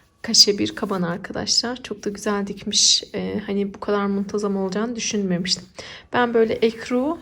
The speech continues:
ve inci detaylı istedim. Azra'yı birazdan denetirim.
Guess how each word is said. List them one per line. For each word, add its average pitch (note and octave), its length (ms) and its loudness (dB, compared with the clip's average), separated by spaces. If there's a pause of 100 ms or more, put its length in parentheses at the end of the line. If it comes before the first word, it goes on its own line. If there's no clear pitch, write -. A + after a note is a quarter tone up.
(100)
ve B3 420 0
inci G#3 640 2
detaylı F#3 460 -2
istedim. B3+ 760 -2
Azra'yı G3 420 0
birazdan G3+ 480 -2
denetirim. G#3+ 500 0